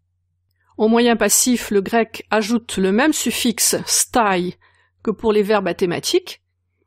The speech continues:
mais précédé de la voyelle thématique e. Ce qui nous donne, pour luo, luestai, pour timao,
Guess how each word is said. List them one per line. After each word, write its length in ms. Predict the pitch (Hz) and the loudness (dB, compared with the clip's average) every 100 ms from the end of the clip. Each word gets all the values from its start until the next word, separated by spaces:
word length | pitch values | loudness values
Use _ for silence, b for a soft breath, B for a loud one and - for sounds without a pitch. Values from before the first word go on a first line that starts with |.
| - | -2
mais 160 | 214 208 | 0 0
précédé 540 | - 277 - 196 269 | 0 0 0 0 0
de 100 | 359 | 0
la 120 | 285 | 0
voyelle 340 | 233 208 208 208 | 0 0 0 -2
thématique 640 | 208 170 - 311 - - - | -2 -2 -4 -4 -6 -4 -2
e. 140 | 220 - _ _ _ _ _ _ _ _ _ _ _ _ _ | -2 -4 _ _ _ _ _ _ _ _ _ _ _ _ _
Ce 180 | - 208 | -6 -6
qui 200 | - 180 | -2 -2
nous 100 | 160 | 0
donne, 300 | 180 262 403 415 _ _ _ _ _ _ _ _ _ _ | 0 2 2 0 _ _ _ _ _ _ _ _ _ _
pour 180 | 233 214 | -4 -2
luo, 440 | 240 240 220 202 - _ _ _ _ _ _ - | 0 0 2 0 -4 _ _ _ _ _ _ -2
luestai, 1040 | 226 277 262 202 165 - - 180 214 381 - _ _ _ _ _ _ _ _ _ _ _ _ _ _ _ | 2 2 2 0 -2 -4 -2 0 2 0 -4 _ _ _ _ _ _ _ _ _ _ _ _ _ _ _
pour 280 | - 202 - | -6 -6 -6
timao, 760 | - 220 202 247 269 226 202 | -6 -2 2 2 2 2 0